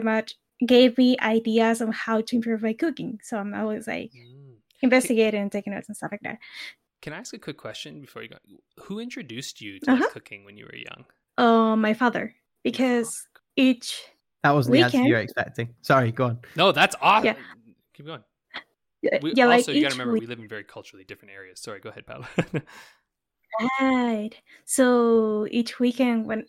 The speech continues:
Speaker 1: ever since I was young, uh, father pretty much, like, taught me, like,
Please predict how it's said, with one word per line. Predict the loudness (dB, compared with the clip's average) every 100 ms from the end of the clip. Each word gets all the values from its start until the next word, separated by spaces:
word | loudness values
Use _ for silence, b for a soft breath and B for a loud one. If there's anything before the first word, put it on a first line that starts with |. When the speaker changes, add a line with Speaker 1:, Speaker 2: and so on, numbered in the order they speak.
| _
Speaker 1:
ever | 2
since | 4 2 2
I |
was | 0 -2 -4 -6
young, | -4 -4 -4 -8 -10 _ 2
uh, | 4 4
father | 2 4 4
pretty | 4 2
much, | 0 -2
like, | -4 -4 _ _ _ 0
taught | 2 4
me, | 4 4 2
like, | 0 0 -2